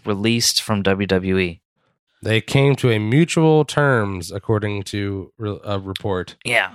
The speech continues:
Speaker 2: on
Speaker 1: which,
Speaker 2: his
Speaker 1: uh,
Speaker 2: release.
Speaker 1: I mean, uh, he's broken up with Carmella now, so they could either A, have not had anything to, had anything for him to do, and so they're like, "We don't wanna pay you full time."
Speaker 2: Sure.
Speaker 1: Fair. Uh, they could be.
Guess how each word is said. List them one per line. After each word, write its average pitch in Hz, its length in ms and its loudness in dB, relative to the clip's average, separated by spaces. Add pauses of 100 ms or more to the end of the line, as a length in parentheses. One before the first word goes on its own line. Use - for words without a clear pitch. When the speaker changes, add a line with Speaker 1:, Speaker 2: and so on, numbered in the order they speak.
Speaker 2:
on 110 140 4
Speaker 1:
which, 120 200 4
Speaker 2:
his - 40 2
Speaker 1:
uh, 110 40 2
Speaker 2:
release. 139 320 4
Speaker 1:
I 151 100 2
mean, 156 440 4
uh, 131 300 4
he's 127 320 4
broken 170 340 4
up 147 140 2
with 151 140 0
Carmella 131 420 4
now, 123 240 4
so 127 240 2
they 131 160 2
could 135 300 0
either 120 440 4 (140)
A, 160 280 6 (400)
have 113 160 2
not 117 260 4
had 117 220 2
anything 113 340 2
to, 98 160 0 (400)
had 113 300 2 (100)
anything 113 400 0
for 107 120 0
him 101 120 0
to 95 80 -2
do, 113 320 4
and 107 140 -2
so 104 100 0
they're 101 140 4
like, 95 240 2
"We 101 100 0
don't 104 180 4
wanna 98 220 0
pay 98 220 2
you 113 80 2
full 135 200 4
time." 147 440 2
Speaker 2:
Sure. - 220 -4
Speaker 1:
Fair. 104 320 4 (460)
Uh, 110 340 6
they 123 200 4
could 113 360 2
be. 147 340 4